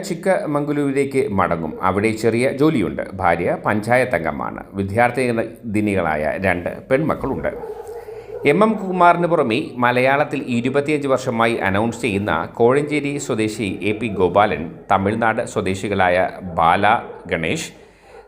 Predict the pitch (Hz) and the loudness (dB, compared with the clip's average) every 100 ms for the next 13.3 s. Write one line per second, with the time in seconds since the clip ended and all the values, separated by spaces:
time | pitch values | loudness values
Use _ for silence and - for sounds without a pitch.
0 | 123 143 190 220 208 165 139 110 98 95 | 2 4 4 2 -2 -2 -2 -2 -2 -2
1 | 95 127 90 98 170 110 92 95 87 85 | -2 -2 -4 -4 -4 -2 0 2 2 2
2 | 85 82 85 87 92 120 120 85 82 151 | -2 -2 0 0 2 0 -2 -6 -6 -4
3 | - 92 78 76 92 80 - - - - | 0 0 0 -4 -2 -2 -4 -6 -12 -16
4 | - - - _ - - - - 196 190 | -20 -20 -20 _ -20 -20 -8 4 4 6
5 | 220 240 190 113 90 87 80 65 - 123 | 4 4 4 4 0 0 -6 -6 -14 0
6 | 151 196 220 180 - 107 - 92 98 120 | 0 2 4 2 4 0 0 -2 0 0
7 | 139 120 107 - - - _ _ - 147 | 0 -2 -2 -2 -18 -20 _ _ -4 2
8 | 165 190 214 185 135 104 90 82 69 - | 4 6 4 4 2 2 2 -2 -8 -6
9 | 95 85 67 62 64 - _ _ _ _ | -6 -6 -8 -10 -12 -20 _ _ _ _
10 | - - - 175 208 208 196 190 175 165 | -20 -8 2 4 6 6 4 2 0 -2
11 | 156 156 139 151 147 139 139 139 123 123 | -2 0 0 0 -2 -2 -4 -2 -2 -2
12 | - 135 127 127 120 123 117 110 113 113 | 2 4 6 4 2 0 4 4 4 0
13 | 123 110 110 | 0 0 2